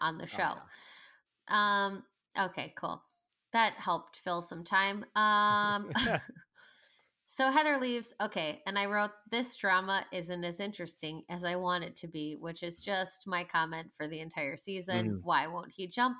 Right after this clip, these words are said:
Speaker 1: the fence? Um, Colton's talking with Cassie now. Uh, Cassie's also shocked, and she said,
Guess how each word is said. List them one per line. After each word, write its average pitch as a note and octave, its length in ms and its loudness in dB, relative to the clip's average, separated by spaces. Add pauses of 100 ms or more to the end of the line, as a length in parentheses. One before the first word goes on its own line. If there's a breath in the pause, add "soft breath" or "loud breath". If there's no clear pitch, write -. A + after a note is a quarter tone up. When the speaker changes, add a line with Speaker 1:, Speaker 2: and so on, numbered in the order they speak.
Speaker 1:
the G3+ 80 -8
fence? A3 520 -2 (800 soft breath)
Um, G3+ 480 4 (420)
Colton's B3 500 0
talking F3 360 2
with E3 180 -10
Cassie G3 400 0
now. F3+ 360 2 (540 soft breath)
Uh, F3 500 6 (340)
Cassie's A3 420 -2
also F3+ 300 2
shocked, C#3+ 500 -2
and F3 140 -8
she E3+ 180 -8
said, D3+ 400 -2